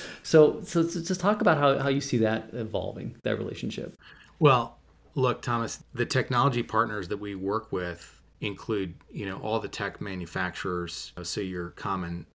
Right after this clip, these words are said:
Speaker 2: hardware and software providers. But of course, they also include the public cloud providers. I mean, they're
Speaker 1: Mm-hmm.
Speaker 2: huge partners for us, uh,
Speaker 1: Yeah.
Speaker 2: right now. And like everybody, I mean, they're, they're continuing to drive their overall business.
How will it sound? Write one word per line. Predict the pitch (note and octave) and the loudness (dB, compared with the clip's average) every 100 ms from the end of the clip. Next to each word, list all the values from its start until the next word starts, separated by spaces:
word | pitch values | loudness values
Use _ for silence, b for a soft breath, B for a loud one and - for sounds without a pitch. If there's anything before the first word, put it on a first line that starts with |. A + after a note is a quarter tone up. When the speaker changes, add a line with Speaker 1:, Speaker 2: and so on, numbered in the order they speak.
| - | -12
Speaker 2:
hardware | - G2 F#2 F#2 F2 | -4 -4 -2 -2 -2
and | F2 E2 | -4 -4
software | F#2+ F2 G2+ | -4 -4 -4
providers. | E2+ F#2+ F2 F2 F2 F2 _ b b b _ | -4 -4 -4 -4 -8 -14 _ b b b _
But | A#2+ | 0
of | A2 | 2
course, | C3 A#2 | 2 2
they | A#2 | 4
also | B2 C3 | 4 4
include | G#2 - F#2+ | 0 -2 -2
the | E2 | -4
public | - C#3+ C#3 - | 0 0 2 -2
cloud | - F#2 F2 E2+ - | -4 -4 -2 -6 -8
providers. | - F#2 F2 E2+ - - - | -4 -2 0 -2 -6 -8 -6
I | |
mean, | G2+ | -4
they're | G#2 F#2 | -2 0
Speaker 1:
Mm-hmm. | A#2+ A#2 | 0 2
Speaker 2:
huge | C#3+ A#2+ - - | 2 2 -2 -4
partners | A2 B2 F#2+ E2+ | -2 -2 -4 -8
for | - F#2+ F2+ | -8 -6 -6
us, | F#2 - - - - | -6 -8 -10 -14 -8
uh, | G2 | -4
Speaker 1:
Yeah. | G#2+ | 0
Speaker 2:
right | G#2+ F#2+ | 0 -2
now. | F#2 F2 E2+ - | -4 -6 -6 -4
And | A#2 A#2+ | -2 0
like | A#2+ A#2+ | 0 2
everybody, | B2+ G2 G2 F#2+ | 4 4 2 -2
I | |
mean, | F#2+ F#2+ F#2+ - - | -2 -4 -4 -8 -6
they're, | A2 A2+ | 0 0
they're | A#2+ G#2 | 0 -2
continuing | A2 A2 A#2 A2+ G2+ | -2 -2 -2 -2 -4
to | F#2 D#2+ - | -6 -10 -6
drive | G2+ F#2+ G2 F#2+ | -2 0 -2 -2
their | F#2 G2 - - | -2 -2 -6 -4
overall | G#2+ G2+ F#2+ | -2 -2 -2
business. | F2 G#2+ G#2 F2+ E2 - | 0 0 0 -2 -4 -6